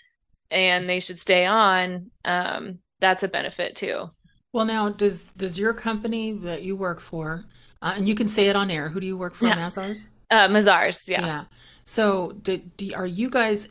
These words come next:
Speaker 2: um, an M S O offering, or do you help create M S Os for providers?
Speaker 1: Good question. So we actually help create M S Os,
Speaker 2: Create it, okay.
Speaker 1: and,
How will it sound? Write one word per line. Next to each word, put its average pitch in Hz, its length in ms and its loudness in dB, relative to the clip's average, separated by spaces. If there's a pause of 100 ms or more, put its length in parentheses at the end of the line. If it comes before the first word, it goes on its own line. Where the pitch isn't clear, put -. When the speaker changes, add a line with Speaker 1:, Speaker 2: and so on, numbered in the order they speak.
(120)
Speaker 2:
um, 170 340 -6
an 180 160 -10
M 196 220 -4
S 190 200 -4
O 170 220 0
offering, 220 420 -2
or 170 160 -2
do 170 120 -6
you 196 100 0
help 175 320 -4
create 180 580 0
M 151 140 -8
S 147 180 -8
Os 151 280 -6
for 151 100 -12
providers? - 640 -14 (360)
Speaker 1:
Good 262 240 0
question. 202 560 2
So 202 160 0
we 240 160 0
actually 277 360 2
help 196 300 -2
create 180 580 0
M 233 180 -4
S 240 220 -2
Os, 233 400 2
Speaker 2:
Create 143 120 -6
it, - 80 -14
okay. 196 360 -2
Speaker 1:
and, 185 420 -2